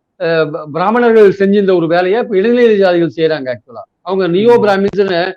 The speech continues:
Speaker 1: அவங்க நவீன பிராமணர்களா மாறிட்டாங்க. அவங்கதான் வந்து, அஹ், தலித்துகளுக்கு எதிராக ஒரு பெரிய நிலைப்பாடு எடுக்கிறவங்க கிட்டத்தட்ட இடைநிலை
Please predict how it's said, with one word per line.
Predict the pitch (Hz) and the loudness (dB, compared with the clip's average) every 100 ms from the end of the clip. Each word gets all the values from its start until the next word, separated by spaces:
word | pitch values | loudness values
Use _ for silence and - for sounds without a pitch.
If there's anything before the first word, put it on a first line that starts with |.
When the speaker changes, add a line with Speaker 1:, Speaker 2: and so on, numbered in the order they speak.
| _ _ | _ _
Speaker 1:
அவங்க | 160 185 | -6 -2
நவீன | 170 208 262 247 | 0 0 2 2
பிராமணர்களா | 202 196 196 202 185 | 2 2 0 0 0
மாறிட்டாங்க. | 180 180 165 135 | -2 -4 -6 -6
அவங்கதான் | 139 208 247 262 | -6 -4 -4 -4
வந்து, | 240 233 247 214 165 - _ _ _ 160 | -2 4 4 4 0 -6 _ _ _ -2
அஹ், | 160 156 | 0 2
தலித்துகளுக்கு | 151 226 208 247 220 202 | 2 2 2 2 2 4
எதிராக | 208 214 220 220 233 | 4 4 2 2 4
ஒரு | 202 185 | 4 2
பெரிய | 170 208 214 202 185 | 2 0 2 2 0
நிலைப்பாடு | 175 196 196 185 175 | -2 -2 -2 -2 -2
எடுக்கிறவங்க | 165 170 175 196 | -4 -4 -4 -4
கிட்டத்தட்ட | 175 165 180 190 | -6 -8 -6 -4
இடைநிலை | 170 214 214 208 180 | -4 -2 0 0 0